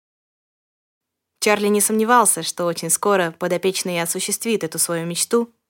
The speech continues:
и будет, наконец, рассказывать то, что считает важным. Так, как говорит им с Йоханнесом, о концертах, на которые ходят теперь едва ли не чаще Бурана. Так,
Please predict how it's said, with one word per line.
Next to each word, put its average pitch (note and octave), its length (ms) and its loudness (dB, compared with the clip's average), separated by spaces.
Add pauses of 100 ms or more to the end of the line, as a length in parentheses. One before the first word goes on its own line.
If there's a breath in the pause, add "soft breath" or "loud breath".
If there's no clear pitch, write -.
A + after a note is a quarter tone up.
(380)
и G#3+ 80 -2
будет, B3+ 280 0
наконец, A3 380 0
рассказывать F3+ 560 -2
то, A#3+ 160 2
что - 160 -6
считает G3 440 -4
важным. D3+ 400 -2 (1120)
Так, A#3+ 380 2
как G3 220 -4
говорит G3+ 400 2
им G3 100 2
с - 140 0
Йоханнесом, G3 600 2 (280)
о G3+ 100 0
концертах, G3 720 0 (320)
на F#3+ 120 -2
которые G3 380 0
ходят A#3 340 2
теперь G#3+ 520 0
едва G3+ 280 2
ли G#3 80 2
не G#3 140 2
чаще G3+ 320 -2
Бурана. F3 440 0 (1040)
Так, D4 360 2